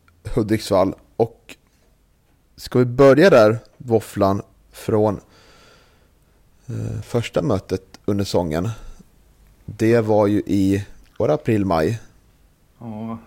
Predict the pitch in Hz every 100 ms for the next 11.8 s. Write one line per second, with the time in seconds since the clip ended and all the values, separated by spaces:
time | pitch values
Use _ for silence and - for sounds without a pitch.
0 | _ - - 123 120 107 110 113 95 -
1 | _ _ _ _ 104 107 110 123 _ _
2 | _ _ _ _ _ _ - - 87 -
3 | 110 117 139 127 143 143 - 113 - -
4 | 113 110 110 - 131 107 98 104 113 107
5 | 139 107 95 - 95 98 104 - 104 120
6 | 104 - _ - - - _ - - -
7 | - 98 110 107 - - 120 92 92 104
8 | 104 104 101 95 - _ _ _ _ _
9 | _ _ _ _ _ _ _ _ _ _
10 | _ 113 107 127 104 107 - _ _ _
11 | _ 127 107 101 101 104 98